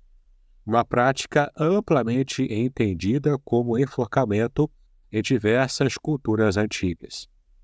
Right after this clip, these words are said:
A tradução da N V I dois mil e vinte e três para empalamento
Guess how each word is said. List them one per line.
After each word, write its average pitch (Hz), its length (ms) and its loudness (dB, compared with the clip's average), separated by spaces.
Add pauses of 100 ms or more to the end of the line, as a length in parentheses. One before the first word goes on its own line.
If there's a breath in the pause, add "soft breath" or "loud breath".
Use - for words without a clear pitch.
(920)
A 127 80 2
tradução 156 760 2
da 98 180 0
N 131 200 -2
V 104 180 0
I 123 160 0
dois 95 240 -2
mil 107 160 -2
e - 20 0
vinte 90 200 -2
e 95 40 -2
três 110 460 0
para 95 340 -2
empalamento 110 960 -2